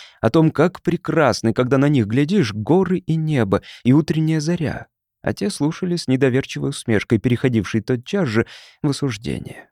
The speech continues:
Ему отвечали, что нет никаких гор, а у конца скал, где ламы щиплют траву, лежит конец мира.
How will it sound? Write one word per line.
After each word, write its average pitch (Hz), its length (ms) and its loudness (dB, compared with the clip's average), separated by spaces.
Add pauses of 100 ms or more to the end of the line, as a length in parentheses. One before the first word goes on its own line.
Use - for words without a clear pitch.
(280)
Ему 117 220 2
отвечали, 127 520 0
что 95 460 -2
нет 92 340 -2
никаких 180 480 -6
гор, 117 380 -4 (420)
а 110 100 2
у 127 80 4
конца 135 400 2
скал, 170 420 0
где 104 180 0
ламы 131 320 4
щиплют 117 460 0
траву, 175 420 0 (280)
лежит 180 480 2 (260)
конец 185 420 0
мира. 104 480 -2